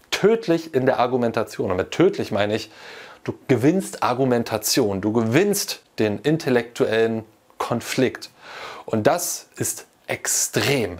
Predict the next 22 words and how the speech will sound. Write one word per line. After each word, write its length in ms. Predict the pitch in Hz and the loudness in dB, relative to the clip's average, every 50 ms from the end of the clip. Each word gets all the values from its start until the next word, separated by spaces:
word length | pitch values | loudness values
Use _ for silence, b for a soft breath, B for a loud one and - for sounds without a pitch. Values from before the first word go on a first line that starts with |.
| - - | -12 -8
wertvoll. 480 | - 95 90 82 92 - - - - - | -4 -2 0 0 -2 -4 -8 -10 -6 -4
Extrem 520 | 110 117 117 - - - 147 170 175 160 135 | -4 -2 -2 -4 0 2 4 4 4 4 4
wertvoll, 360 | 131 131 131 - - 120 107 | 2 2 0 0 0 0 0
um 80 | 104 | 0
einerseits 460 | 104 110 110 107 101 95 101 95 - - | 0 0 0 0 0 2 0 0 0 -2
deine 120 | 107 101 | -4 -2
eigene 180 | 101 101 95 92 | -2 -4 -6 -8
These 380 | - - 131 147 160 180 180 | -2 2 2 2 4 2 -2
zu 140 | - - 185 | -4 -4 0
verteidigen, 580 | - 175 165 - 156 147 156 160 185 165 127 98 | 0 0 0 2 2 2 2 2 0 -4 0 0
sei 120 | 101 98 | 2 2
es 120 | 98 - | 0 -2
jetzt 160 | - 107 - - | -4 -6 -4 -2
mal 140 | 101 90 | 0 0
einer, 200 | 92 90 87 87 B B B B B B B B | 0 -2 -4 -6 B B B B B B B B
im 100 | - 101 | -10 -6
Studium, 540 | - - - 127 147 175 165 196 208 226 214 - - _ _ _ _ _ _ _ _ _ _ _ _ - - _ | -6 -2 0 2 2 4 4 4 2 2 0 -4 -12 _ _ _ _ _ _ _ _ _ _ _ _ -20 -20 _
sei 320 | - 120 110 110 110 117 123 | -4 0 2 2 4 4 2
es 160 | 120 - - | 0 -2 -4
in 160 | - 120 110 | -4 -4 -4
Form 300 | - - 123 117 110 104 | -2 0 0 0 0 -2
von 300 | - - 117 101 101 95 | -4 -2 -2 -2 -2 -4